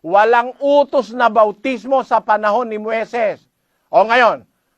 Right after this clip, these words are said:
tatanungin ko sa'yo, si Ma-, si Zacarias ba't si Elizabeth, nabautismuhan ba?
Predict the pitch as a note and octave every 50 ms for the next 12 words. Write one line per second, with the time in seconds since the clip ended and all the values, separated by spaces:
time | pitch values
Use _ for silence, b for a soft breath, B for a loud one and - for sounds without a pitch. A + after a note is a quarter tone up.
0 | _ _ - - A#3 A3+ - B3+ C4 B3+ C4+ C4 C4 B3+ B3+ G#3+ C4+ A3 A3 C4
1 | C4 C4 B3+ A3+ F3 C#3+ _ _ _ _ _ _ _ _ _ _ _ _ _ -
2 | - - B3 A#3 A3+ A3 A3 A3+ G3 F#3 - A#3+ B3+ A3 - - A#3 - - A#3+
3 | A#3+ A#3+ A#3+ B3 A3+ - A3+ A3+ B3+ A#3+ - - A#3 B3+ A#3 A3 A#3 G#3+ - A3
4 | G#3+ G#3+ C4 B3 A#3+ _ _ _ _ _ - F#3+ G#3 G#3 G#3 G#3 A#3 A3+ A3 A3
5 | A#3+ A3 F3+ G3+ A3+ A3+ A#3 A#3 A#3+ A3+ A3+ F#3 D3 -